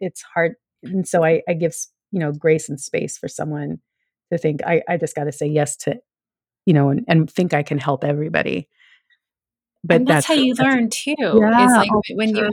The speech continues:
Speaker 2: have those client engagements and, and you're in the room and you're like,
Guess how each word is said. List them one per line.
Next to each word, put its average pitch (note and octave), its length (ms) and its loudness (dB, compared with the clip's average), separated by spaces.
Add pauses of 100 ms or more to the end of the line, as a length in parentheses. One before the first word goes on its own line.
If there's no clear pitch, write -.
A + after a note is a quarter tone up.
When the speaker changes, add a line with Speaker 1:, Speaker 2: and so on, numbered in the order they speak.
Speaker 2:
have B3 160 -6
those A#3 220 -2
client G#3+ 360 0
engagements G3+ 600 -2
and, G3 340 -4
and G#3 140 0
you're F#3+ 140 0
in A3 240 0
the A3 140 0
room F3 280 -2
and F3 120 -2
you're F3 160 -2
like, E3+ 260 -4